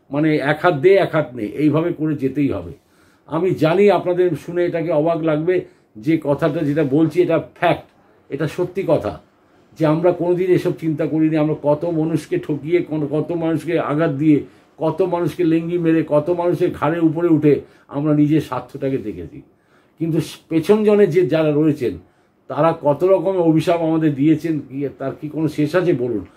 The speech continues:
আপনি বুকে হাত রেখে বলুন, চিন্তা করেছেন কোনোদিন এমন মানুষকে? হয়তো দেখুন, টাকা পয়সা আজকে জীবনের সবথেকে বড় জিনিস।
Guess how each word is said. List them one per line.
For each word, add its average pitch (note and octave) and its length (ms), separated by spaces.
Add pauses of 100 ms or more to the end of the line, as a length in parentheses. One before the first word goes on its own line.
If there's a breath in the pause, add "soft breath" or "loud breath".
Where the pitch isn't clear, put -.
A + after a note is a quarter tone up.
(140 soft breath)
আপনি D#3+ 240
বুকে E3+ 280
হাত D#3 220
রেখে D#3+ 180
বলুন, B2+ 240
চিন্তা E3+ 280
করেছেন F3 360
কোনোদিন F3 380 (380 soft breath)
এমন F3 300
মানুষকে? F3+ 420
হয়তো E3 440 (260 loud breath)
দেখুন, G3 200
টাকা E3+ 320
পয়সা F#3+ 340
আজকে E3+ 260
জীবনের F3 280
সবথেকে E3+ 360
বড় B2 240
জিনিস। F2+ 200